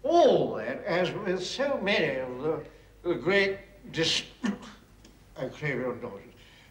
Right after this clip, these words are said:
the great distinguished families of this country, a, a skeleton in the cupboard. Hmm? Oh, thank you. Thank you, my boy.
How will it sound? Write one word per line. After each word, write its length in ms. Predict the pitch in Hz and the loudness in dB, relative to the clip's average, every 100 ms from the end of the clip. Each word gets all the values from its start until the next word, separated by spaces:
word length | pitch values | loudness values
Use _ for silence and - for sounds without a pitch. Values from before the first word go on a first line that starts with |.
| - | -10
the 80 | 151 | 2
great 340 | 170 220 214 | 4 6 4
distinguished 760 | 196 - - 277 277 214 180 - | 2 0 0 0 2 4 4 4
families 520 | 196 180 151 135 117 | 4 4 4 -2 -6
of 120 | 131 | -6
this 140 | 135 | -8
country, 340 | - 180 160 - - - - - - - - - - - - - - - - - - - - - - - - - - - - - - - - - - - - 302 - - - - - - - | -2 0 0 -4 -16 -20 -20 -20 -20 -20 -20 -20 -20 -20 -20 -20 -20 -20 -20 -20 -20 -20 -20 -20 -20 -20 -20 -20 -20 -20 -20 -20 -20 -20 -20 -20 -20 -20 -20 -20 -20 -20 -20 -20 -20 -20 -6
a, 100 | 156 - - - | -2 -2 -6 -2
a 100 | 202 | 0
skeleton 960 | - - - 294 220 147 - 143 170 - - - | 2 0 6 8 8 2 -4 -8 -8 -12 -18 0
in 280 | 175 175 151 | 2 4 2
the 60 | 151 | 0
cupboard. 480 | - 147 - - - - | 4 2 2 -4 -6 -4
Hmm? 60 | 202 233 - - 370 302 302 - 415 - 539 494 480 453 381 - - | -8 -8 -4 4 6 6 6 6 6 6 6 6 4 2 -4 -8 -2
Oh, 140 | 156 | -2
thank 260 | 151 220 302 | 0 -4 -2
you. 60 | 381 311 302 - - | -2 0 -2 -2 -2
Thank 320 | - 302 311 214 | 4 4 4 2
you, 100 | 285 | 4
my 180 | 285 | 4
boy. 320 | 262 226 240 | 6 6 4